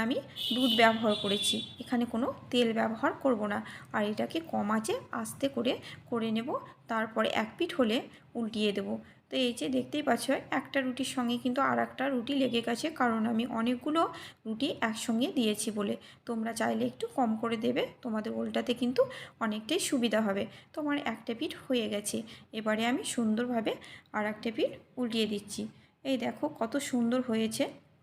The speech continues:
দেখতে কিন্তু অনেকটাই ভালো লাগছে। তো এগুলোকে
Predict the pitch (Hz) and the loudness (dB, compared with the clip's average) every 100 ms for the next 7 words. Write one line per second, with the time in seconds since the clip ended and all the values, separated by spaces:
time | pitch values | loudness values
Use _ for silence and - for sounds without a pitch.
0 | 226 233 - 220 226 330 480 311 285 277 | -6 -6 -4 -2 -2 -4 -4 -2 -2 0
1 | 254 233 - 208 208 208 196 220 220 - | 0 0 0 2 2 0 -2 -6 -6 -10
2 | _ _ _ - 254 214 214 214 | _ _ _ -4 -2 0 -2 0